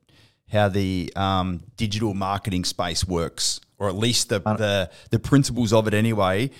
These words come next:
Speaker 1: So even if you've got
Speaker 2: Mm.
Speaker 1: a Top Gun digital marketing team like I do have here, but at least you can
Speaker 2: Yep.
Speaker 1: provide them that direction and guidance 'cause you're aware of what the space is, you know,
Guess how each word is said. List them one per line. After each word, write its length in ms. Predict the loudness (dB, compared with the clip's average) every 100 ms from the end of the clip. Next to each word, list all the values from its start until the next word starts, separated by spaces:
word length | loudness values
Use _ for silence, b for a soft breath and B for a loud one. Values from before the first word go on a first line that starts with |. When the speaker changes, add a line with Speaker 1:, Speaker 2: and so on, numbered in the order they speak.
| B
Speaker 1:
So 180 | 0 2
even 200 | 2 0
if 100 | 0
you've 140 | 0
got 180 | 2 2
Speaker 2:
Mm. 40 |
Speaker 1:
a 20 |
Top 300 | 2 0 0 -2
Gun 220 | -2 -2
digital 320 | -4 -4 -2
marketing 420 | 0 -2 -2 -6
team 280 | -4 -4 -2
like 240 | -2 -2
I 120 | 0 0
do 160 | 0
have 220 | -2 -4
here, 360 | -2 -2 -2 -4 -10 b b b b -4
but 80 |
at 40 | 0
least 200 | 0 0
you 60 |
can 100 | 2 4
Speaker 2:
Yep. 100 | 6
Speaker 1:
provide 180 | 6
them 100 | 4
that 140 | -2 -2
direction 340 | -4 -4 -4
and 80 | -4
guidance 300 | -2 -2 -2
'cause 180 | -6 -6
you're 100 | -6
aware 380 | -4 -2 -2 -2
of 120 | -2
what 180 | -4 -2
the 60 |
space 380 | -4 -2 -2 -2
is, 220 | -4 -4
you 80 | -4
know, 160 | -4